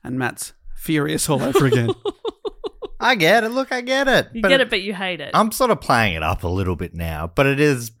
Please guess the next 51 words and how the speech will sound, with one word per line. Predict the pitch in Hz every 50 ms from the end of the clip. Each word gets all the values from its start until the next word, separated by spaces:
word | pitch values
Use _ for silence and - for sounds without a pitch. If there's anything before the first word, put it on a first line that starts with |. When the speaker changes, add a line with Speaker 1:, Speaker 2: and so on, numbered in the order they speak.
| _ _ - - - -
Speaker 3:
I | 113 139
just | 143 190 185 - -
don't, | - 131 117 113 101 98 - _ _ -
I | 135 165
just | 156 - 202 - -
feel | - 202
like | 185 170 160 135
it | 156 120
should | - 123 101
be | 98 87
optional. | 87 92 - - - 95 85 78 73 85
Speaker 2:
Yeah. | 226 226 220 202 - - -
Speaker 3:
Unless | - 135 160 190 202 196 202
it's | 202 170 - -
life | 135 135 135 139 127 - -
or | 123 107
death | 92 104 104 104 -
stuff. | - - - 92 101 131 - - - -
Speaker 2:
Yeah. | 220 214 180 - - - - _ _ _ _ - -
I | - 214
don't | 233 247 247 254
need | 262 247
to. | 247
Speaker 1:
<laughs> |
Optional? | 277 294 214 196 - 415 330 320 339 - - - - - - - -
Speaker 3:
I | - 262
don't | - -
Speaker 2:
But | 285 349
I, | 339 320 359
you | 359 381
don't | 403 415 427
need | 427 427 392
to | 381 359
hear | 320 370 330
if | 339 -
they're | - 285
just | 262 277 302 -
talking | 349 330 285 294
to | 269
the | 240 233
crew. | - - 254 240 214 185 170 -
Speaker 3:
Yeah, | 196 220 240 247 220
exactly. | 175 151 151 160 185 220 - - - 180 127
Speaker 2:
You | 95
know? | - - - -
Speaker 3:
Why | - 151 185 208 220 226
are |
you | 226 233
pausing | 214 - - 196 196 196 165 175 180 170
my | 160 160 160
movie | 151 147 139 143 151 147 120 117 113 117 139 156